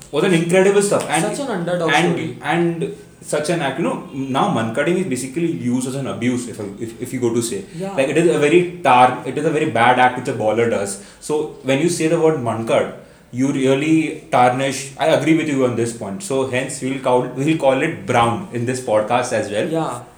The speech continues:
Speaker 2: We will not use the word mudcut, ladies and gentlemen.
Speaker 1: It's, it's,
Speaker 2: We have
Speaker 1: it's,
Speaker 2: made a statement.
Speaker 1: it's done. आज से कोई इसको मनकड़ बुलाएगा,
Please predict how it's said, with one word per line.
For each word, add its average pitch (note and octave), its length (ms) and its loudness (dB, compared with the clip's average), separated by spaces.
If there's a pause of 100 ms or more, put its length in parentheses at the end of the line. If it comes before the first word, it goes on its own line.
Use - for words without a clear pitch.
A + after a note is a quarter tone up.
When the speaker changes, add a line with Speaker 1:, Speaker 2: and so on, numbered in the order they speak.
(300)
Speaker 2:
We G#3+ 260 -6
will A3 200 -4
not G3+ 280 -4
use G3+ 220 -6
the F#3 100 -4
word F3 260 -6
mudcut, C#3 480 -8
ladies B2 300 -8
and C3+ 140 -10
gentlemen. A#2 480 -10
Speaker 1:
It's, D#3 240 -4
it's, F3 180 2
Speaker 2:
We D#3 60 0
have D#3 100 0
Speaker 1:
it's, E3 140 0
Speaker 2:
made D3 100 -4
a D3+ 80 -8
statement. C3 460 -10 (200)
Speaker 1:
it's D3 220 -2
done. C3 440 4 (160)
आज C3+ 200 2
से F3+ 120 2
कोई E3+ 140 2
इसको E3+ 160 2
मनकड़ D3+ 360 0
बुलाएगा, D#3 340 0